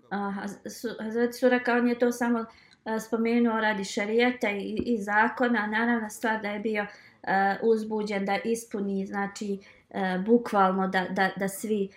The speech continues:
vizualno vide, a, ispunjenje tog predskazanja. I onda je Suraka stavio te narukvice i jednostavno svi muslimani su bili svjedoci,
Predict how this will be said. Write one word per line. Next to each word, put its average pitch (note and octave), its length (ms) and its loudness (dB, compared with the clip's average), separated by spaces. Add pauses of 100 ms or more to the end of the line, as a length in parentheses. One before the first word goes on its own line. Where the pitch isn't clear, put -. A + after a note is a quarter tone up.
(120)
vizualno G3 640 2
vide, G3 440 -2 (380)
a, F3+ 240 -2
ispunjenje G3 640 -2
tog F#3 200 -2
predskazanja. F3+ 800 -4 (500)
I A3 80 -2
onda A3+ 180 4
je G#3 80 0
Suraka G3+ 440 -4
stavio F#3+ 380 -2
te F#3+ 260 -4
narukvice G3+ 640 -6
i F#3+ 40 -4
jednostavno F#3+ 540 -6
svi G3+ 160 -8
muslimani G3 440 -6
su G3 160 -14
bili G3+ 280 -6
svjedoci, G3+ 640 -4